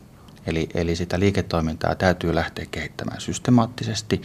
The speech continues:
siinä täytyy niin kuin asioita tarkastella analyyttisesti, ja siinä myös kun tuotetaan uutta, niin siinä on tää luova elementti mukana. Eli periaatteessa ne valmiudet, mitä tutkijalla jo ennestään on olemassa,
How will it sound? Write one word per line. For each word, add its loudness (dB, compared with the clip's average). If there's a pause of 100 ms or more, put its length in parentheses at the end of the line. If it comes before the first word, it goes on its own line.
(420)
siinä -6
täytyy 2
niin -4
kuin 0
asioita -2
tarkastella -4
analyyttisesti, 0 (460)
ja 2
siinä 2
myös 2
kun -2
tuotetaan 2
uutta, -4
niin -4
siinä -6
on -10
tää -4 (380)
luova 0
elementti -10
mukana. -10 (500)
Eli 2
periaatteessa 8
ne 4
valmiudet, 6
mitä 6 (140)
tutkijalla 4
jo 6
ennestään 6
on 4
olemassa, 2